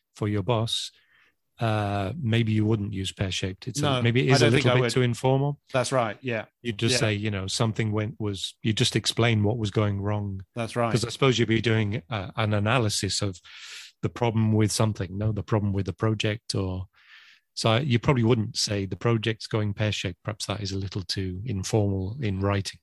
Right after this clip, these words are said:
Speaker 2: In writing,
Speaker 1: Yeah, it's
Speaker 2: yes.
Speaker 1: more verbal in
Speaker 2: It is more
Speaker 1: conversation.
Speaker 2: verbal, isn't it? Yeah, it is one of those
Speaker 1: Yeah.
Speaker 2: expressions that's used more verbally. But
Speaker 1: Yeah,
Speaker 2: of
Speaker 1: you wouldn't
Speaker 2: course,
Speaker 1: write it, maybe.
Speaker 2: no.
Speaker 1: Mm.
Speaker 2: But I think in this context, it's also really important that sort of i-, is when you're kind of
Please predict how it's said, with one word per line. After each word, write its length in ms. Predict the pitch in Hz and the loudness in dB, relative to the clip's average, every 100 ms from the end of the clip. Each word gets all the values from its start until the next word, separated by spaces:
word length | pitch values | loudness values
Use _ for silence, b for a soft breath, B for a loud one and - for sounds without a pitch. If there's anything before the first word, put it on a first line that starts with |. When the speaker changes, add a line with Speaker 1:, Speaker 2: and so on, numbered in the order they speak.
| _ | _
Speaker 2:
In 140 | 135 123 | -2 0
writing, 400 | 113 110 - 101 | 0 0 -4 -2
Speaker 1:
Yeah, 120 | 110 | 0
it's 120 | 113 | 0
Speaker 2:
yes. 80 | - | 4
Speaker 1:
more 220 | 131 135 | 6 6
verbal 440 | 104 117 113 101 92 | 6 4 4 2 -2
in 100 | 92 - | -4 0
Speaker 2:
It 100 | 143 | 4
is 200 | 202 160 | 6 8
more 140 | 165 | 8
Speaker 1:
conversation. 80 | 147 | 8
Speaker 2:
verbal, 340 | 123 113 98 104 | 6 4 2 0
isn't 280 | 139 143 107 | 0 0 -4
it? 180 | 85 | -6
Yeah, 220 | 110 120 107 | -2 0 4
it 80 | |
is 120 | 135 151 | 4 6
one 140 | 165 | 4
of 80 | 135 | 6
those 140 | 127 | 4
Speaker 1:
Yeah. 40 | 117 | 2
Speaker 2:
expressions 400 | 113 117 92 110 | 2 2 0 -2
that's 160 | 110 | -2
used 180 | 117 113 | 0 0
more 200 | 110 104 | 0 -2
verbally. 480 | 107 104 95 90 113 | -2 -2 -4 -8 0
But 240 | 117 123 - | 2 2 2
Speaker 1:
Yeah, 100 | 113 | 2
Speaker 2:
of 0 | |
Speaker 1:
you 60 | 104 | 2
wouldn't 120 | 135 - | 4 6
Speaker 2:
course, 280 | 185 104 | 8 8
Speaker 1:
write 280 | 104 104 - | 4 0 -2
it, 80 | 98 | -6
maybe. 240 | 98 87 | -6 0
Speaker 2:
no. 340 | 151 139 123 107 | 4 4 4 0
Speaker 1:
Mm. 100 | 95 | 0
Speaker 2:
But 100 | 156 | 2
I 60 | 180 | 4
think 220 | 247 240 | 2 0
in 100 | 196 | 0
this 140 | 220 | -2
context, 360 | - 208 185 160 | -2 -4 -4 -4
it's 120 | 165 | -2
also 260 | 180 170 165 | -2 0 0
really 240 | 165 160 | 2 0
important 480 | 156 139 160 143 135 | -2 -2 -2 -2 -2
that 220 | 127 - | -4 -4
sort 160 | - 123 | -4 -2
of 240 | 120 - B B B | -4 -6 B B B
i-, 60 | - | -6
is 520 | - 139 135 131 131 | -2 -2 0 -2 -2
when 240 | 139 151 | 0 2
you're 180 | 156 143 | 4 2
kind 260 | 135 143 151 | 2 0 0
of 220 | 135 | -2